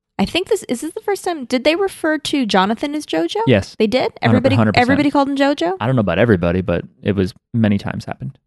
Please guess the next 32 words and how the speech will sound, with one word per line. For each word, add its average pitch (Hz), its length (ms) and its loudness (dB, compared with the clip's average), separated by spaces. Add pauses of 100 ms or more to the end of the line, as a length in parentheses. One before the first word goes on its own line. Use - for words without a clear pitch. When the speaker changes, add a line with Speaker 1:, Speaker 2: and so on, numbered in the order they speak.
(580)
Speaker 1:
So 202 520 6
he 277 120 2
was 254 100 2
called 233 180 4
Jojo, 185 600 6
and 196 120 2
then 190 60 4
Speaker 2:
Yes. 185 380 0
Speaker 1:
he 208 100 -2
has 190 100 0
a 175 40 -4
s-, - 580 -16
grandson, 190 800 -2
and - 160 -2
Speaker 2:
Yes. - 60 4
Speaker 1:
everybody 180 240 -2
also 185 280 2
calls - 300 -2
him 202 140 -6
Jojo. 107 360 -4
Speaker 2:
We're 127 120 6
gonna 131 120 4
get 120 80 4
into 113 120 2
their 101 80 4
family 95 280 2
tree 90 160 -4
in 87 80 0
a 82 40 0
minute, 87 260 -2
yeah. 87 180 -2 (220)
Speaker 1:
Okay. 208 220 2